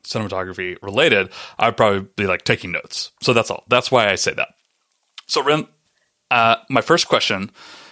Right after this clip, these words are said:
is just gonna stump you a little bit, but I, I like this. I like this as a place to start. I wanna hear about your first dollar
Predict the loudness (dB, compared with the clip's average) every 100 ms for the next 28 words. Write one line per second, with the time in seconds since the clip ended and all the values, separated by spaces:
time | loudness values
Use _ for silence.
0 | _ -8 -6 -4 0 2 2 0 -2 -6
1 | -16 _ _ -2 0 0 0 -4 -2 0
2 | 0 0 -2 0 0 0 -2 -4 -4 -8
3 | _ _ _ _ _ _ _ 2 2 4
4 | 0 0 -2 -2 0 -2 -2 -4 _ _
5 | _ _ 0 2 4 4 2 0 0 -2
6 | -2 -2 0 2 2 0 -6